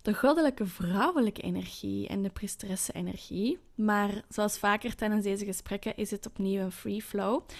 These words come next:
Dus gaan we kijken wat dat er automatisch boven komt. Nu, Anne, meestal stem ik even af met de gasten vooraleer dat ik je jezelf laat voorstellen. Dus laten we dat samen even doen vooraleer dat we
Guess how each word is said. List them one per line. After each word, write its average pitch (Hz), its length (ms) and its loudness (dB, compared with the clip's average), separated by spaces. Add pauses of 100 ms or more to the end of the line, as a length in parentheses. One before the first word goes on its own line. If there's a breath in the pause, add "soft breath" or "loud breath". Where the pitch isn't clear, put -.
(240 loud breath)
Dus - 160 -2
gaan 226 140 4
we 226 60 2
kijken 220 300 0
wat 190 120 0
dat 202 140 -4
er 196 80 -8
automatisch 180 680 -4
boven 175 340 -8
komt. - 440 -12 (520 loud breath)
Nu, 202 320 0
Anne, 214 580 4
meestal 214 520 2
stem 202 280 -2
ik 196 140 -4
even 202 300 -4
af - 340 -2
met 202 200 -2
de 190 60 -4
gasten 196 400 -6
vooraleer 202 880 2
dat 208 260 -4
ik 196 120 -2
je 180 380 -2
jezelf 190 480 2
laat 180 340 -2 (100)
voorstellen. 196 680 2 (400 loud breath)
Dus - 180 -4
laten 208 280 0
we 214 60 -2
dat - 160 -4
samen 214 340 0
even 202 200 -4
doen 208 260 0
vooraleer 185 460 -2
dat 175 140 -4
we 185 160 -6